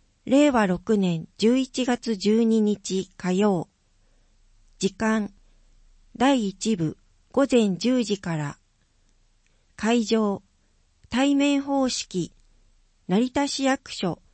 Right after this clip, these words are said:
議会棟三階議場、委員会室。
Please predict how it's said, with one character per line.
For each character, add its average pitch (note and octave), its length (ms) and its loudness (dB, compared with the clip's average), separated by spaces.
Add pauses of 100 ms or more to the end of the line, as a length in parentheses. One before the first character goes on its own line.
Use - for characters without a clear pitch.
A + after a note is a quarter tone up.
(180)
議 F3 140 -4
会 C4 280 0
棟 B3 260 0
三 A3 340 -2
階 G#3 380 -2
議 F#3 160 -6
場、 G3+ 360 0 (280)
委 F#3+ 160 0
員 B3 200 2
会 A#3 300 -2
室。 - 460 -8